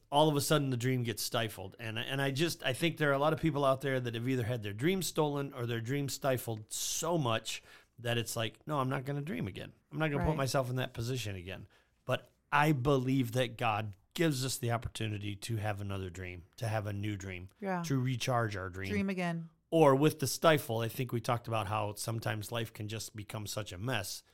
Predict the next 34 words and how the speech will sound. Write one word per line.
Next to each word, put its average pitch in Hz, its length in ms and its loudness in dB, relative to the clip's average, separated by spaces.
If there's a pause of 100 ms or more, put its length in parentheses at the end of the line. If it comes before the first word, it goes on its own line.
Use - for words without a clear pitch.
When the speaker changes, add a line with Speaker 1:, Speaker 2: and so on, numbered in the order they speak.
(140)
Speaker 1:
and 113 80 -8
we 117 80 -2
gotta 117 220 -2 (360)
clean 123 300 -2
some 110 180 -4
of 101 60 -8
the 101 80 -8
stuff - 300 -6
off. 104 400 -6
'Cause 107 140 -8
Speaker 2:
Dreams 190 260 2
Speaker 1:
down 107 60 -4
Speaker 2:
get 196 100 6
Speaker 1:
deep 180 140 4
Speaker 2:
buried 180 280 4
beneath 175 320 -2
the 170 120 -4
hurts 165 420 -4
and 156 100 -2
the 156 60 -6
scars. 143 640 -2
Speaker 1:
There 104 200 -2
you 95 120 0
are. 160 100 -2
Speaker 2:
We 165 60 0
need 160 160 0
to 156 80 -4
rekindle 151 520 -4
the 143 100 -8
flame, 151 680 -10
Speaker 1:
Yep. - 160 -4
Speaker 2:
fan 147 220 -2
the 147 80 -8
flame. 143 500 -8